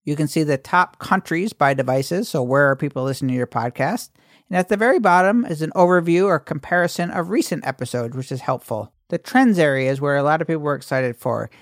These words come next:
This can be helpful if you have data to analyze. So as of now, there's not much you can see, but this is where you can visually see listener patterns over time. For example, you can now see total time listened, and you can look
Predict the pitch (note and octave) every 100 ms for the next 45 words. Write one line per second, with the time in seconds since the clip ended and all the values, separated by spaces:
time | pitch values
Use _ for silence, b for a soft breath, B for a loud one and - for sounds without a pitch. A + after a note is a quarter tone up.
0 | _ A3+ - C4 B3+ - F3+ F3 D3 C#3+
1 | C#3 C#3+ C#3+ C3+ D3+ D3 C#3 C3 D3 C3
2 | A#2 G#2+ A#2 - - F#3 F#3+ F3 E3 F3
3 | D#3+ D#3+ E3+ F3+ E3 D3 D#3+ D3 E3 E3+
4 | F3 b b F#3 G3+ D#4 B3+ A3+ G#3 F3+
5 | D3+ C#3 F3 G3 A3 G#3 G3+ - D#3 C#3+
6 | C3+ b b D#3+ E3+ - E3+ D3+ - C#3
7 | C3+ C3+ C3+ - - C3+ C3+ C3 B2 A2+
8 | G2+ A2+ - _ - F#3 F#3 E3+ D3 A#2
9 | - b b _ G3+ G#3 G#3 A3+ C#4 -
10 | B3+ G#3+ - - F#3 G#3 G3 - E3 D#3+
11 | D3+ D3 D#3 C#3+ A#2+ A2 b - E3+ E3+
12 | F#3 F3 A3+